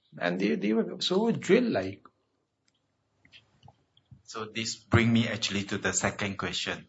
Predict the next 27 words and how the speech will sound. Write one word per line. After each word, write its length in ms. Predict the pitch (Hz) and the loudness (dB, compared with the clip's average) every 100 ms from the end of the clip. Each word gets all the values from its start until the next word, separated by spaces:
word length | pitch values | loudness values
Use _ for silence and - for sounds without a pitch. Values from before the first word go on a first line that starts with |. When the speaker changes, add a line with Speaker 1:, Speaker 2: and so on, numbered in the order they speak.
| _ - - _ | _ -20 -20 _
Speaker 2:
Can 260 | 110 113 110 | -6 -2 -2
a 100 | 107 | -2
non-believer, 1000 | 107 120 127 120 107 101 98 101 85 - _ _ _ _ | 6 8 8 2 -2 0 0 0 -2 -4 _ _ _ _
uh, 440 | 95 90 87 85 - - | -2 0 0 -2 -6 -2
practice 500 | 110 - 110 - 101 | -2 -2 -6 -6 -6
meditation? 680 | 92 90 90 90 - 85 - - - - | -8 -10 -10 -6 -4 -6 -10 -20 -20 -14
Because 500 | 98 - 104 - - | -10 -4 -4 -6 -12
I 80 | 104 | -12
am 80 | 101 | -8
Speaker 1:
No, 60 | |
Speaker 2:
asking 300 | 107 170 160 | -6 -4 -4
Speaker 1:
don't 360 | 147 160 202 185 | 6 8 8 0
use 240 | 175 165 151 | 0 0 0
the 100 | 151 | 0
meditation, 640 | 117 113 135 117 107 131 | 0 -2 0 0 2 -2
it's 120 | - | 0
a 60 | - | 0
polluted 560 | 117 123 135 143 - | 2 2 2 0 0
term. 240 | 104 85 - _ - - - - | -2 -2 -6 _ -20 -18 -16 -4
Use 280 | 139 180 202 | 6 6 6
mindfulness. 800 | 156 113 110 - - - - - _ _ - | 0 0 0 -4 -10 -12 -14 -18 _ _ -18
Speaker 2:
You, 160 | 107 - | -16 -12
uh, 100 | 104 98 | -12 -10
yeah. 120 | 143 | 0
Speaker 1:
Be, 80 | 190 | 4
be 180 | 202 | 6
careful. 540 | 226 185 113 - - | 8 6 6 2 -8